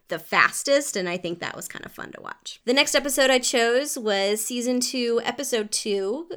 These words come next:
entitled Carbon Creek. And this one, T'Pol tells us the story of one of her ancestors that crash landed on Earth long before Vulcans were known to have visited Earth. And they lived in a town called Carbon Creek for a little while amongst the people. And,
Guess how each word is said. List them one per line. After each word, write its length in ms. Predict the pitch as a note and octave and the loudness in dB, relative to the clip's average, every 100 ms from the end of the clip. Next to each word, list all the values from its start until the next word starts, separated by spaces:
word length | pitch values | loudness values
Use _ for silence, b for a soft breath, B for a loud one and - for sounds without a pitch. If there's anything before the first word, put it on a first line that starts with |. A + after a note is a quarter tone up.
| - | -12
entitled 500 | G#3 G#3+ G3 G3 F#3+ | -10 -6 -4 -6 -6
Carbon 400 | - G#3 G3 A3+ | -6 -4 -2 -2
Creek. 380 | - - G#3+ - - | -4 -6 -6 -6 -6
And 200 | G#3 G#3 | -2 0
this 220 | A3 - | -2 -2
one, 460 | G#3+ G#3 G3+ G3+ G3 | 0 2 0 -2 -4
T'Pol 480 | - G#3+ G#3+ G3+ G#3 | -6 -2 2 4 4
tells 300 | - G#3+ G#3 | 2 0 0
us 120 | G3+ | -4
the 120 | - | -6
story 600 | G#3 - G3 G3 F#3+ G3 | -6 -4 -2 0 0 -2
of 340 | - F#3 F#3 F#3 | 0 -2 -2 -4
one 160 | F#3+ F#3+ | -4 -4
of 100 | F#3+ | -4
her 160 | G#3+ | -4
ancestors 1000 | - G3 G3+ G3+ F#3 - F3+ F3 G3+ B3+ | -2 -2 -2 -4 -4 -4 -4 -2 -4 -6
that 240 | - F3 - | -4 -6 0
crash 340 | G3 G3 - | 2 2 0
landed 260 | F#3 F3+ F#3 | -6 -4 -4
on 160 | - | -4
Earth 340 | D#3+ E3 B3 - B B - | -4 -6 -8 -16 B B 0
long 380 | G#3 G#3+ C#4 A#3+ | 8 10 8 2
before 800 | A#3 A#3+ G#3+ G3 F#3 A3+ C4 - | 2 4 6 6 6 4 2 -2
Vulcans 460 | G#3 G3 G3+ G3+ | 2 2 2 -2
were 160 | F#3 F3+ | 0 0
known 240 | F3+ F#3 F#3 | 0 -2 -2
to 100 | G3+ | -2
have 120 | F#3+ | -2
visited 460 | F#3+ E4 C#4+ E3+ - | 0 0 0 -2 -4
Earth. 300 | - - - | -6 -8 -6
And 340 | - F3+ E3+ F3 | -4 -2 -2 -2
they 120 | F3+ | -2
lived 260 | F3+ F3 | -2 -4
in 100 | F3 | -4
a 60 | F3 | -4
town 320 | F3 F#3+ G3 | 0 4 4
called 300 | F#3+ F#3+ F#3 | 2 0 0
Carbon 360 | - G#3+ G#3+ G#3 | 2 2 2 -2
Creek 320 | - C4+ C#4 | 0 -2 -2
for 140 | - | -4
a 80 | A#3+ | 0
little 260 | A#3+ B3+ B3 | 2 2 4
while 340 | C4 C4+ D#4 | 4 6 4
amongst 500 | G#3+ G#3 G#3+ A3+ - | 0 0 0 -2 -4
the 80 | A3 | -6
people. 540 | - C4+ B3+ E4 F#4 | -4 -6 -2 0 0
And, 600 | - F#3 F#3 F3+ F3+ G3+ | -2 -2 -2 -2 -4 -4